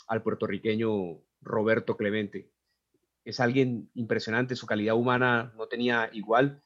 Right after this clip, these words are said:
y eso es lo que lo, lo llevó a la inmortalidad, si se puede decir, porque su nombre,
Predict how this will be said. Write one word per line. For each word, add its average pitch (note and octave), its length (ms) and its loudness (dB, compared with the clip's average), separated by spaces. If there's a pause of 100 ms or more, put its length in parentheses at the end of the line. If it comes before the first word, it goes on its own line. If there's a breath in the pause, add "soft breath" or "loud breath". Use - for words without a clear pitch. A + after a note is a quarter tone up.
(320)
y A#2 120 2
eso A2 160 0
es B2 60 -2
lo B2+ 120 4
que A#2+ 120 2
lo, G2 320 0 (380)
lo A2 180 0
llevó G#2+ 320 4
a C3 40 10
la C3 100 10
inmortalidad, A#2 680 4
si - 140 -8
se A2+ 100 -8
puede A#2 200 4
decir, B2 240 -2
porque A#2+ 180 -4
su G#2+ 160 -10
nombre, A#2+ 440 -2